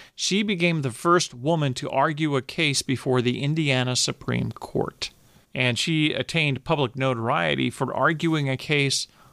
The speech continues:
on her own behalf for her right to vote in the eighteen ninety-four elections. And in, in addition to her advocacy work, she became a public speaker and frequently campaigned to elect politicians who shared her views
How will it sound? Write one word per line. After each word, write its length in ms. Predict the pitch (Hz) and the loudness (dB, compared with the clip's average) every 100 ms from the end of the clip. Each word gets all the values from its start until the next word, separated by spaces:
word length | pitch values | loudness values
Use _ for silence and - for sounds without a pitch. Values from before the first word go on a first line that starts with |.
| _ | _
on 200 | 135 135 | -2 -2
her 240 | 120 139 - | 0 -2 0
own 220 | 156 233 | -2 0
behalf 560 | 208 156 135 - 185 - | 0 0 0 0 -4 -6
for 280 | - 127 | -4 -4
her 200 | 101 202 | 2 2
right 520 | 214 131 117 127 127 - - _ | 2 0 0 0 -4 -16 -20 _
to 180 | - 147 | -2 -2
vote 580 | 107 190 220 117 - - - - - - | 0 2 2 0 -6 -14 -18 -20 -20 -6
in 120 | 135 | 0
the 140 | 135 110 | 0 2
eighteen 480 | 185 - 190 175 | 0 0 0 2
ninety-four 800 | 147 139 139 135 127 127 113 123 - | 0 0 0 -2 -2 -2 0 0 -2
elections. 840 | 113 117 - - - - - - - - - _ _ | 0 0 0 -2 -4 -2 -2 -2 -14 -20 -20 _ _
And 160 | 139 147 | -2 0
in, 160 | 135 123 | 0 0
in 200 | 139 143 | -2 0
addition 440 | 123 190 190 165 | 2 0 2 0
to 180 | 165 139 | 0 0
her 200 | 135 123 | 0 0
advocacy 720 | 151 214 214 151 135 - 131 | 0 -2 -2 -2 0 0 0
work, 500 | 104 113 98 - - _ _ | 0 0 0 -2 -8 _ _
she 420 | - - 165 160 | -8 0 2 2
became 420 | 151 139 - 147 135 | 0 -4 0 0 0
a 60 | |
public 340 | - 151 143 - | 0 0 0 -2
speaker 420 | - 147 147 143 | 0 0 2 -2
and 180 | 123 - | -2 -6
frequently 640 | - 175 175 165 143 143 | 0 0 2 -2 0 -2
campaigned 640 | - 151 135 - 143 135 | 0 0 0 0 -2 -2
to 160 | - 131 | -2 0
elect 300 | 120 196 - | 2 0 0
politicians 680 | 147 120 110 - 117 131 110 | 0 0 0 0 0 0 0
who 120 | 131 | 0
shared 480 | - - 160 170 139 | -2 -2 -2 -2 -2
her 180 | 156 147 | -2 -2
views 580 | 160 151 147 147 - | 0 0 0 0 -4